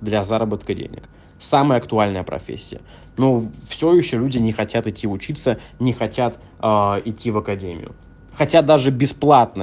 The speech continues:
используя бесплатный контент, который я выкладываю там в телеге, в Ютубе, что, в принципе, составляет там десять процентов от того, что есть в академии, именно касается, это касается именно стратегий, уже зарабатываю деньги. Мне в личку постоянно пишут люди, что я даже просто, используя бесплатный контент,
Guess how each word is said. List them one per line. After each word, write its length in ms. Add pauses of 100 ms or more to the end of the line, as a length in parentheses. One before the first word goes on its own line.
используя 520
бесплатный 540
контент, 480
который 320
я 120
выкладываю 680
там 260
в 80
телеге, 480
в 60
Ютубе, 580 (300)
что, 180
в 60
принципе, 540
составляет 580
там 240
десять 280
процентов 540
от 100
того, 220
что 160
есть 160
в 60
академии, 580
именно 180
касается, 640
это 220
касается 460
именно 140
стратегий, 640 (460)
уже 260
зарабатываю 640
деньги. 400 (160)
Мне 200
в 60
личку 300
постоянно 580
пишут 320
люди, 160
что 220
я 180
даже 200
просто, 360
используя 400
бесплатный 500
контент, 460